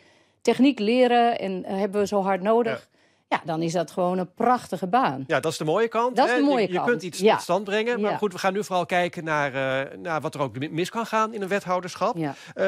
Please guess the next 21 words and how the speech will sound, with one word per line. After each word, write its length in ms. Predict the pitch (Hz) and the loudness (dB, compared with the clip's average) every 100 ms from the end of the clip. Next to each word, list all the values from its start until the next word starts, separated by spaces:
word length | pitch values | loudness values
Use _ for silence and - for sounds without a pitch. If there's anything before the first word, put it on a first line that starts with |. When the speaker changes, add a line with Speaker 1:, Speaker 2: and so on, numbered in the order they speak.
| 220 | 0
Speaker 2:
wethouders 400 | 214 214 214 208 | 0 0 0 -2
zijn 120 | 233 | -6
natuurlijk 260 | 214 208 185 | -4 -6 -4
afhankelijk 380 | 202 226 160 - | -2 -4 -6 -10
van 160 | 151 | -10
steun 300 | - 180 143 | -6 -6 -6
in 160 | 156 123 | -8 -6
de, 220 | 110 110 | -6 -6
in 100 | 147 | -8
de 60 | 120 | -10
gemeenteraad. 680 | - 107 117 156 214 269 - - - | -6 -6 -6 -4 -4 -4 -14 -16 -10
Speaker 1:
Ja. 120 | 151 | -8
Speaker 2:
Je 60 | 156 | -6
ziet 160 | 196 | -6
in 80 | 180 | -4
die 100 | 175 | -6
gemeenteraden 840 | 147 143 160 175 170 165 160 156 - | -2 -2 -2 -2 0 0 0 -4 -6
toenemende 520 | 180 165 147 143 135 | -6 -4 -4 -6 -8
versnippering 640 | - 151 165 170 170 170 | -8 -8 -6 -6 -6 -6
en 120 | 147 | -6
polarisering. 920 | 151 151 120 117 - 135 156 185 254 | -2 -2 -2 -4 -6 -4 -4 -6 -10